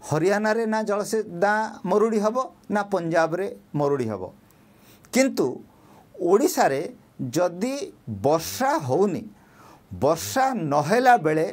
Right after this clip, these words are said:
ପାଣି ନ ପଡ଼ିବା କାରଣରୁ ଯଦି ଚାଷ ଜମିକୁ ପାଣି, ବର୍ଷା ନ ହେବା କାରଣରୁ ମରୁଡ଼ିର ପରିସ୍ଥିତି ସୃଷ୍ଟି ହେଉଛି,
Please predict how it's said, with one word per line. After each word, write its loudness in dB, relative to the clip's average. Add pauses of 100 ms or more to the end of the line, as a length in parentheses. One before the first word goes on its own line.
(840)
ପାଣି 2 (500)
ନ -2 (180)
ପଡ଼ିବା 2
କାରଣରୁ 0 (720)
ଯଦି 0 (200)
ଚାଷ -2 (280)
ଜମିକୁ 0 (680)
ପାଣି, 4 (1300)
ବର୍ଷା 2
ନ 2
ହେବା 4
କାରଣରୁ 0 (180)
ମରୁଡ଼ିର 0 (200)
ପରିସ୍ଥିତି -2
ସୃଷ୍ଟି -4
ହେଉଛି, -2